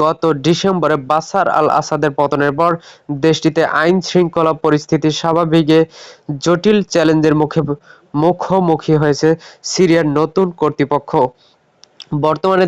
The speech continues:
দেশটির নিরাপত্তা বাহিনী সাবেক প্রেসিডেন্ট বাশার আল আসাদের অনুযায়ী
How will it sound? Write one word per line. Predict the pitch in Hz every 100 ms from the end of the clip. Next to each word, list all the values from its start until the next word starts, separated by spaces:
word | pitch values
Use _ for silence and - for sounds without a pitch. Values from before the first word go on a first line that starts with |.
| 160
দেশটির | 156 170 160
নিরাপত্তা | 160 175 180 185
বাহিনী | 160 143 156 151
সাবেক | 151 165 165 170 -
প্রেসিডেন্ট | 165 151 156 147
বাশার | 147 151 190 -
আল | 151 147
আসাদের | 147 147 151 139
অনুযায়ী | 156 160 160